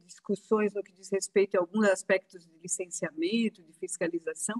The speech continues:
a nível nacional, mas, eh, concentrarem nas discussões sobre o bioma Amazônia, eu acho que foi uma decisão muito sábia, né? Até porque, pra não, pra não, pra gente não,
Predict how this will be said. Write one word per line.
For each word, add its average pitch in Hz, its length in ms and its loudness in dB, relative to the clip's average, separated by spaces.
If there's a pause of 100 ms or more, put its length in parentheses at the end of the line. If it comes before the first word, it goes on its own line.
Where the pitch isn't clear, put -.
(320)
a 180 80 2
nível 214 340 6
nacional, 185 760 -2
mas, 214 380 0
eh, 170 380 -2 (540)
concentrarem 220 920 2
nas 196 160 0
discussões - 680 -6
sobre 175 420 2
o 165 80 2
bioma 175 380 2
Amazônia, 190 760 2
eu 190 140 2
acho 185 180 -2
que - 80 -14
foi - 160 -4
uma 185 160 -10
decisão 180 380 -4
muito 180 320 -20
sábia, 226 500 2 (400)
né? 190 240 0
Até 196 180 0
porque, - 340 -12
pra 180 200 2
não, 185 320 2 (220)
pra 180 180 -2
não, 180 400 -2 (180)
pra 175 100 2
gente 208 300 -4
não, 190 300 -20